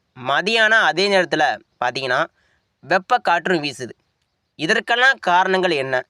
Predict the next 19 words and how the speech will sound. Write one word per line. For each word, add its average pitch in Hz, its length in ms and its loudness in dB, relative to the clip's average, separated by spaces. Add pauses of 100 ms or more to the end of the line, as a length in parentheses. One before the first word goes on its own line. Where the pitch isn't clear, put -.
(260)
ஏன் 233 300 0
மழை 196 240 0
பெய்ய 175 220 0
மாட்டேங்குது? 127 460 -4 (100)
வாங்க 131 240 -4
பார்க்கலாம். 123 440 -2 (1120)
அதாவதுங்க, 156 640 0 (800)
இப்ப 139 120 -4
நம்ம 147 140 -4
தமிழகத்துல 254 600 0
மழை 214 200 0
பெய்யணும்னா 190 540 0 (560)
அந்த 135 500 0 (240)
காற்றோடைய 233 640 0 (380)
அமைப்பு 226 400 -2
வந்து 220 220 0
சரியாக 240 580 0
செட் 185 320 -2
ஆகணுங்க. 123 360 -2